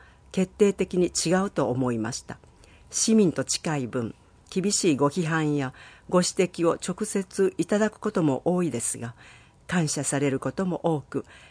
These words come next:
やりがいのある仕事だと思います。国も市も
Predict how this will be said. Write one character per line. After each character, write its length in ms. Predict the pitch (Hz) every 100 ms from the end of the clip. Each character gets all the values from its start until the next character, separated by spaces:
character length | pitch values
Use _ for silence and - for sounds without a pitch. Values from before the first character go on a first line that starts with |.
| _ 143
や 140 | 147
り 100 | 165
が 140 | 190
い 80 | 196
の 100 | 196
あ 80 | 190
る 120 | 175
仕 180 | - -
事 200 | 147 160
だ 120 | 151
と 160 | - 110
思 200 | 117 117
い 100 | 113
ま 120 | 120
す。 160 | - - - - _ _ _
国 300 | - 160 170
も 220 | 160 156 -
市 280 | - - 175
も 220 | 156